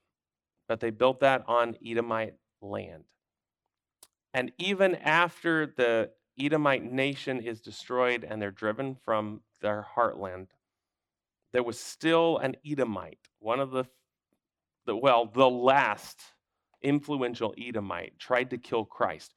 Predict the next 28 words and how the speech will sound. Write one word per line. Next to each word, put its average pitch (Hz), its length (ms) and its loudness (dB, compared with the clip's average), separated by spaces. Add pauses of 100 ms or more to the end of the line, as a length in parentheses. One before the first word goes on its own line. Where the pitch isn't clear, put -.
(200)
If 123 120 -6
you 120 140 -12
look 127 220 0
in 117 180 -2
Matthew 117 400 -2
chapter - 540 -6
two, 196 400 0 (520)
and 123 240 -2
you 117 160 -12
see 135 680 0
a 127 60 -8 (760)
certain 165 500 0
Bible 127 420 2
character 101 680 -6 (180)
who 110 80 -10
was 107 160 -8
an 104 80 -6
Idumean, 104 720 -8 (580)
he 110 120 -8
was 107 360 -2 (120)
an 120 220 -6 (260)
Edomite. 98 720 -6 (1120)
Matthew 131 500 0
chapter 113 540 -6
two 190 460 -4 (1120)
and 117 120 -16
verse 123 280 0
number 123 460 -2